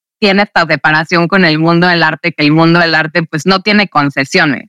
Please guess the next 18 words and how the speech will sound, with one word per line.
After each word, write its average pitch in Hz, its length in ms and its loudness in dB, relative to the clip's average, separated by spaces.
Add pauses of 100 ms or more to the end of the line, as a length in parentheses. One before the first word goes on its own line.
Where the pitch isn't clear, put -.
(120)
¿no? 143 320 0
O 202 40 -4
sea, - 140 0
en 156 80 0
el 156 140 0
mundo 175 260 2
del 190 140 0
arte, 160 260 -2
pues, 160 220 -6
al 151 180 -2
final 160 460 0 (240)
tú 180 60 0
estás 196 260 0 (100)
trabajando 170 580 0
tu 156 220 -8
voz 160 440 2 (420)
y 175 160 0 (100)
tu 165 220 0